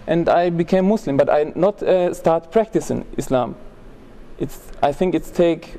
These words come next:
five years till I start to practice, uh, the Islam. Islam. I think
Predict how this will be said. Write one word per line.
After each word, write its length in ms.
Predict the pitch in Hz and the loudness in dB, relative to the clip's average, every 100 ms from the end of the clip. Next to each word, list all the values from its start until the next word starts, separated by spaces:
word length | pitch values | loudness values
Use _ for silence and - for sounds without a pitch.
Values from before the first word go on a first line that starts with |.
| - | -16
five 500 | - 165 156 156 156 | -2 2 4 2 0
years 560 | 165 175 185 196 - - - - - - - - | 2 4 2 0 -8 -18 -18 -20 -20 -20 -20 -14
till 200 | - 175 | 0 2
I 80 | 160 | 4
start 400 | 160 - 175 165 | 4 2 2 0
to 80 | 143 | -4
practice, 560 | - 131 131 131 135 - | 0 0 2 -4 -4 -2
uh, 180 | 139 | 0
the 180 | 135 135 | 2 2
Islam. 440 | 139 - 170 123 - - | 2 2 0 0 -8 -14
Islam. 260 | 127 147 - - - - - | -14 -14 -20 -20 -20 -12 -10
I 80 | |
think 460 | 147 147 143 139 | -6 -2 -2 -4